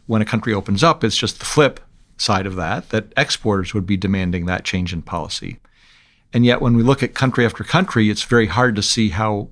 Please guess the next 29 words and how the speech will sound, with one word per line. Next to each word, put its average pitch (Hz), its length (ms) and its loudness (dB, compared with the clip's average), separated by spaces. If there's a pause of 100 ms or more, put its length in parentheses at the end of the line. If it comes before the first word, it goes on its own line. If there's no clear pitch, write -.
(100)
exporting 101 760 0 (200)
firms 107 440 2
and 95 80 -4
their 92 120 -2
workers 117 460 2
are 101 140 2
really 107 220 0
demanding 104 640 0 (600)
changes 107 380 2
in 95 80 -2
government 98 420 -2
policy. 107 500 0
There's 107 200 0
a 101 160 -4 (160)
famous 120 380 2
paper 120 280 -2
by 104 180 0
Raquel 104 420 0
Fernandez 107 480 0
and 92 100 -4
Danny 101 240 -2
Roderick 104 560 -2 (460)
that - 120 -8
talks 113 280 0
about 104 180 -2
how 101 420 -2 (460)
uncertainty 113 540 2
among 104 220 2
exporters 107 800 -2